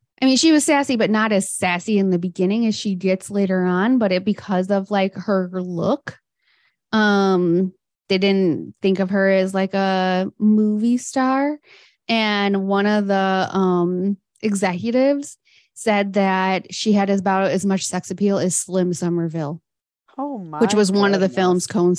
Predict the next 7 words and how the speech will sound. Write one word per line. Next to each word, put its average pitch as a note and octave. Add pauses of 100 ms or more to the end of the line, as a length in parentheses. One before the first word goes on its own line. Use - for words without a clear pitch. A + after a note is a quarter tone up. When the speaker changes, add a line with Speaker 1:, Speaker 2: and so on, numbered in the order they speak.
(160)
Speaker 1:
co-stars, - (340)
obviously E3+ (220)
Speaker 2:
I C#4
Speaker 1:
a D4
Speaker 2:
mean, -
Speaker 1:
male. -
Speaker 2:
like, A#3+